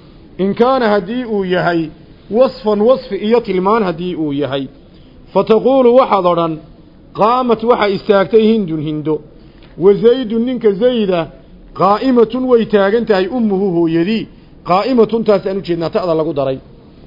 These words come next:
Thumma taaratan, mar kale, yakuunu, wuxuu ahaan, ilxaaqu taa'i, ta'da haleeshiintiisu,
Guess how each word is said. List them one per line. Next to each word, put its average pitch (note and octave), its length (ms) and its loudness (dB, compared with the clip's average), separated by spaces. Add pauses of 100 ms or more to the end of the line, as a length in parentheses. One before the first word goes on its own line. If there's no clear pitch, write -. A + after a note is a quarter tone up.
(420)
Thumma G#3+ 240 2
taaratan, A#3 580 2
mar B3 200 4
kale, D#3+ 400 0 (540)
yakuunu, A#3 560 2
wuxuu A3+ 240 4
ahaan, F3+ 460 2 (600)
ilxaaqu G3+ 500 0
taa'i, B3+ 360 2
ta'da A#3 340 2
haleeshiintiisu, G3+ 1000 0